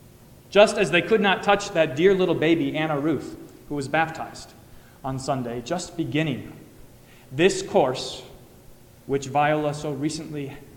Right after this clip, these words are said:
had finished. A course of eighty-seven years. Eighty-seven years of God keeping his promises.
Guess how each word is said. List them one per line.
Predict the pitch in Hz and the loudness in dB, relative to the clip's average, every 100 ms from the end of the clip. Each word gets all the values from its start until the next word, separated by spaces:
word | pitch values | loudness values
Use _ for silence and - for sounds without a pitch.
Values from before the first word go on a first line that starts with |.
| - - | -20 -16
had | 139 | -14
finished. | - 135 107 - - - - - - - - - - - | -8 -8 -8 -14 -18 -20 -20 -20 -20 -20 -20 -20 -20 -14
A | 165 | -8
course | 175 208 202 - | 4 4 4 0
of | 180 - | -4 2
eighty-seven | 208 240 233 220 208 208 | 4 4 4 4 4 4
years. | 233 151 - - - - - - - - - - - - - - - - - | 4 4 0 -8 -12 -16 -20 -20 -20 -20 -20 -20 -20 -20 -20 -20 -20 -20 -4
Eighty-seven | 160 214 - 220 196 | 2 4 4 2 2
years | 170 160 | 0 -2
of | 139 | -2
God | 147 151 156 147 - | -2 0 -2 -4 -10
keeping | - 165 165 | -12 -8 -8
his | 147 139 | -8 -8
promises. | 160 165 156 - - - | -6 -6 -8 -12 -16 -18